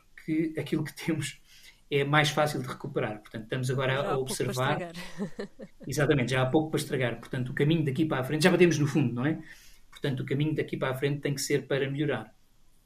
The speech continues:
Speaker 1: E apesar de continuar a haver, eh, situações, espécies e ecossistemas que são, que são, que estão a ser prejudicados, também já há alguns sinais de,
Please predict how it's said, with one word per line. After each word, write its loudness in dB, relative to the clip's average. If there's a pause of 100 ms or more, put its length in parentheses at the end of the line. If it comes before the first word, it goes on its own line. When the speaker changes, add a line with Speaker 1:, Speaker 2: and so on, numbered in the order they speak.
(260)
Speaker 1:
E 0
apesar 4
de -8
continuar -4
a 4
haver, -2
eh, -6 (340)
situações, -2
espécies -4
e 0
ecossistemas -4
que -14
são, -6 (140)
que -12
são, -8
que -10
estão -6
a -4
ser -4
prejudicados, -6 (380)
também 4
já 2 (440)
há -10
alguns 0
sinais -2 (420)
de, 0